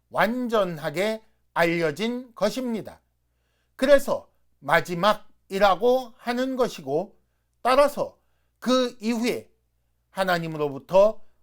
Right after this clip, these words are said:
다른 계시는 주어지지 않는 거예요. 아들을 통해 주셨다라는 말이 어떤 뜻입니까?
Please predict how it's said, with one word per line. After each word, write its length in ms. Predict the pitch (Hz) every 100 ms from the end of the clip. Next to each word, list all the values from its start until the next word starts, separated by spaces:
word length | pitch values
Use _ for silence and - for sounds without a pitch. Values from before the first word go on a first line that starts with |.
| _
다른 460 | 151 190 247 110 - _ _ _ _
계시는 800 | - 165 170 - 147 208 262 262 _ _
주어지지 880 | - 170 160 127 131 175 220 226 _ _ _
않는 540 | 170 165 156 196 240
거예요. 320 | 233 214 - - _ _ _ _ _ _ _ _ _ _ _ _ _ -
아들을 540 | 196 180 214 294 320
통해 580 | 226 262 226 247 247 262
주셨다라는 1200 | 196 175 196 196 185 139 101 113 143 208 277 285
말이 500 | 180 165 214 226 226 _ _ _ _
어떤 560 | 170 - - 269 294
뜻입니까? 800 | - 220 233 226 220 139 113 139